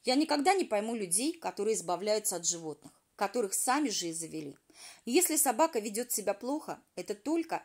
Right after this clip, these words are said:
вина хозяина. Как бы Лена ни говорила, но собаку нужно воспитывать. В Маше разочарована.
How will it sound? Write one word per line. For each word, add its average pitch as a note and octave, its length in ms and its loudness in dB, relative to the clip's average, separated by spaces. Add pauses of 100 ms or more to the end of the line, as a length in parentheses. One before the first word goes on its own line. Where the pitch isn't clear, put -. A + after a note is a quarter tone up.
вина E3+ 480 -10
хозяина. D3+ 600 -4 (460)
Как D#4 240 4
бы F4 100 8
Лена F4 240 6
ни D#4 140 4
говорила, C4 720 4
но G#3+ 140 -4
собаку A3 760 2 (160)
нужно G#3 360 -8
воспитывать. - 760 -8 (400)
В G3+ 120 -8
Маше E4 300 4
разочарована. D#3 760 -2